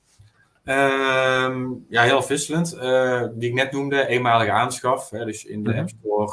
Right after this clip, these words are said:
Speaker 1: eh, betaal je daarvoor, eh, een paar euro, tientje, vijftien euro, eh, voor eenmalige aanschaf. Eh,
Speaker 2: Oké.
Speaker 1: dat zien we regelmatig. Wat we meer zien is echt weer een maandelijkse licentie. Hè, dus dat
Speaker 2: Oké.
Speaker 1: is, eh,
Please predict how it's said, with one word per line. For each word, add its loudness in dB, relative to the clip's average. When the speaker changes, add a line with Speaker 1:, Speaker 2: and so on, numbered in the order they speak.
Speaker 1:
eh, -8
betaal 0
je 2
daarvoor, -4
eh, -14
een -16
paar 0
euro, 0
tientje, -6
vijftien -6
euro, -4
eh, -14
voor -18
eenmalige -2
aanschaf. 0
Eh, -8
Speaker 2:
Oké. 0
Speaker 1:
dat -4
zien -2
we -4
regelmatig. 2
Wat -8
we -2
meer 2
zien 0
is -4
echt -6
weer -2
een -2
maandelijkse 0
licentie. -4
Hè, -8
dus -6
dat -2
Speaker 2:
Oké. -4
Speaker 1:
is, -6
eh, -4